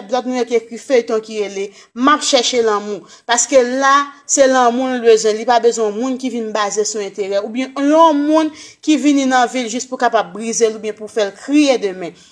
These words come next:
Men se yon rezon sa ki koz, ou apre premye pwojè ke Blood New York li menm li ekri avèk pwòp men pa l, li rele, m ap chèche lanmou. E nou menm ki ta men konprann plis de feyton sa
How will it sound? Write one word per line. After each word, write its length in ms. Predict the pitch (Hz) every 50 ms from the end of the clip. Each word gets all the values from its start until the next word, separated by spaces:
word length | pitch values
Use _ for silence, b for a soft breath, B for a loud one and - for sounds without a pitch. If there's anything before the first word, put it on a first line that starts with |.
| b b -
Men 320 | 214 240 262 269 285 269
se 160 | - 277 262 262 262
yon 160 | 247 254 269
rezon 320 | 294 285 262 277 285 262 -
sa 160 | 254 214 202
ki 160 | - 226 - _ -
koz, 300 | 208 202 202 202 - b b b b
ou 80 | - 226
apre 240 | 226 240 220 208 - -
premye 560 | - 226 254 294 370 381 349 302 302 302 302 294 294
pwojè 480 | 269 262 247 214 208 170 214 202 196 -
ke 160 | - 196 180 - _ _ _ _ _
Blood 320 | 160 208 233 254 262 262 262
New 80 | 262
York 160 | 254 233 220
li 160 | 226 220 214 208
menm 160 | 196 190 190
li 220 | 220 277 311 311 302 277
ekri 240 | 269 - - 247 233 208 208
avèk 300 | 208 202 180 - _ -
pwòp 320 | 240 269 320 330 320 -
men 240 | 240 226 220 208 214 - 196
pa 140 | 185 185 185
l, 100 | 180 180 180 b b b b 190
li 160 | 214 214 214
rele, 300 | 214 202 190 190 190 190 - _
m 160 | _ 180 214
ap 160 | 233 233 - -
chèche 320 | - 202 175 - 214 190
lanmou. 320 | 180 165 160 170 170 151 - B B B B B B
E 160 | B 294 294
nou 160 | 311 359 381
menm 160 | 415 403 339
ki 80 | 359 -
ta 220 | 320 330 330 320 302
men 240 | 285 285 285 - -
konprann 400 | - 294 285 277 277 254 240 226 -
plis 240 | 262 262 320 285 214
de 160 | 269 285 262
feyton 400 | 269 277 247 233 233 226 208 208
sa 220 | - 208 208 240